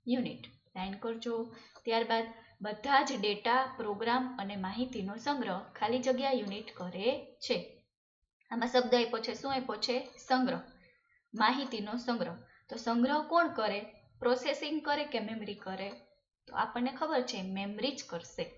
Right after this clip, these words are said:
બરાબર છે? ત્યારબાદ ખાલી જગ્યા વિઝ્યુઅલ ડિસ્પ્લે યુનિટ, વી ડી યુ તરીકે પણ જાણીતું છે. તો બેમાંથી કોણ વિઝ્યુઅલ ડિસ્પ્લે યુનિટ તરીકે જાણીતું છે, માઉસ કે મોનિટર? તો જવાબ આવશે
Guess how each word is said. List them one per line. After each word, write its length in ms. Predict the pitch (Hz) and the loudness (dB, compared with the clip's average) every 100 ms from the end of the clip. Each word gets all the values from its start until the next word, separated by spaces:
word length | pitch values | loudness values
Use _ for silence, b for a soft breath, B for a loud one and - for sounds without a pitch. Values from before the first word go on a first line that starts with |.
| - _ - | -20 _ -10
બરાબર 320 | 202 214 240 | -6 -2 -2
છે? 240 | - 262 247 - b b b b _ _ | -2 -2 -2 -6 b b b b _ _
ત્યારબાદ 460 | 220 214 214 226 247 - - - | -2 0 2 2 2 -4 -16 -12
ખાલી 240 | - 214 247 | -4 2 6
જગ્યા 380 | 262 247 269 262 | 6 6 6 6
વિઝ્યુઅલ 480 | 214 233 247 269 | 2 2 4 6
ડિસ્પ્લે 400 | 233 202 - 226 | 2 -2 -6 0
યુનિટ, 400 | 240 277 233 160 - | 2 4 2 2 -6
વી 180 | 196 196 | -8 0
ડી 160 | 247 | 2
યુ 120 | 247 254 | 2 2
તરીકે 540 | 247 247 240 - 254 262 - | 2 2 0 4 4 4 0
પણ 320 | 226 262 262 | 2 2 2
જાણીતું 560 | 254 214 190 180 233 240 | -4 -6 -6 -6 -6 -4
છે. 160 | 269 175 B B _ | -2 -2 B B _
તો 120 | 185 | -6
બેમાંથી 420 | 202 233 247 254 | -2 2 2 0
કોણ 300 | 247 269 294 | 2 4 4
વિઝ્યુઅલ 360 | 269 254 262 254 | 2 4 6 6
ડિસ્પ્લે 340 | 247 - 254 | 4 0 4
યુનિટ 320 | 233 240 233 - | 4 4 0 -2
તરીકે 320 | 226 226 233 | -2 -2 -2
જાણીતું 480 | 226 208 196 202 214 | -2 -4 -4 -6 -6
છે, 160 | 247 233 | -4 -4
માઉસ 440 | 214 180 202 262 - | -4 -4 0 -2 -2
કે 120 | 294 | -6
મોનિટર? 600 | 269 262 262 247 247 240 247 B B B _ | -4 -2 -2 0 0 2 -2 B B B _
તો 100 | 202 | -10
જવાબ 320 | 208 208 208 | -6 -6 -2
આવશે 340 | 202 196 - | -2 -4 -2